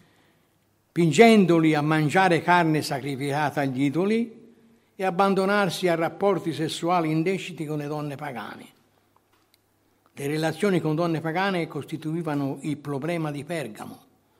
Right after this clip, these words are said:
dove ogni contatto sociale con il mondo aveva a che fare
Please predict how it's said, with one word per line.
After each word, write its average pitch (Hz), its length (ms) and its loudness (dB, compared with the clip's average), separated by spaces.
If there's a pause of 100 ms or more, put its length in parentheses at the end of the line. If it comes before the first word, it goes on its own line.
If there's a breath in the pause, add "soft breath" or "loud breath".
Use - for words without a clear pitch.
(220 soft breath)
dove 143 320 -6
ogni 160 400 0
contatto 127 580 -10
sociale 156 680 -18 (340 soft breath)
con 151 180 -4
il 143 140 0
mondo 185 560 -2
aveva 143 380 -6
a 120 100 -14
che 135 160 -14
fare 175 540 -16